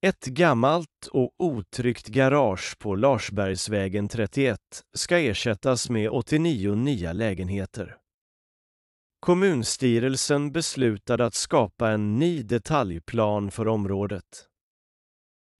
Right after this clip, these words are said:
Planen inkluderar tre flerfamiljshus med lägenheter från trettiofem till etthundrafyrtio kvadratmeter, riktade till både äldre som vill flytta från villa och barnfamiljer.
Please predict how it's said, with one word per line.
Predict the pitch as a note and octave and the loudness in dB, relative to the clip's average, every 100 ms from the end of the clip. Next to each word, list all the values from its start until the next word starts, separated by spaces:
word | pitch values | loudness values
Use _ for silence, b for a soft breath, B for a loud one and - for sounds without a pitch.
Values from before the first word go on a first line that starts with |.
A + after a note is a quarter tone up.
| - | -6
Planen | D#3+ F#3 F#3+ E3+ D3+ C#3+ | 4 6 6 4 2 2
inkluderar | - A#2 C3 D3 A#2 G2+ G#2+ A2 | 0 -2 2 0 2 2 2 0
tre | A2 - E3+ E3 | 0 -2 0 0
flerfamiljshus | - D#3+ D3 G2 A#2 G2+ G2+ G2+ - D3+ C3+ G2+ - A2+ | -2 0 0 0 -2 -2 -2 -4 -4 -2 -2 -2 -6 -2
med | G#2 | 0
lägenheter | D3 A2 G2 G2 G2+ G#2 C3 A#2 | 0 0 -2 -2 -4 -4 0 0
från | - A2 G2+ | 0 -2 -2
trettiofem | B2 A#2 E3+ - B2+ G2+ G#2+ G#2+ | -2 -2 -2 -2 0 0 -2 -4
till | A#2+ | -4
etthundrafyrtio | G#2+ B2 A2 G#2 G#2+ - F3 - - G2+ | -2 0 0 0 -2 0 -2 -2 -6 -6
kvadratmeter, | A#2+ A2 C3 G#2+ - G2+ F#2 - G#2 D#2+ _ _ _ _ - | -2 2 2 2 -2 -4 -4 -4 -6 -6 _ _ _ _ -4
riktade | B2+ F3 - C#3+ C3+ | 0 0 2 0 2
till | B2+ G#2+ | 0 0
både | C3 D3 C#3 | 2 2 2
äldre | G#2 F#2 F#2 G#2 A2 | 0 -2 -4 -2 0
som | A#2+ | 0
vill | G#2+ G#2+ | -2 -2
flytta | - B2 - A#2+ A2 | 0 -2 0 -2 0
från | A#2 G#2 | -2 0
villa | C#3+ A2 F2+ G#2 | 0 0 -2 -2
och | - G2+ F2 | -2 -4 -2
barnfamiljer. | A#2 G#2 F2+ G2+ G2 F#2+ G2 F2+ | 0 0 -2 -4 -2 -4 -4 -6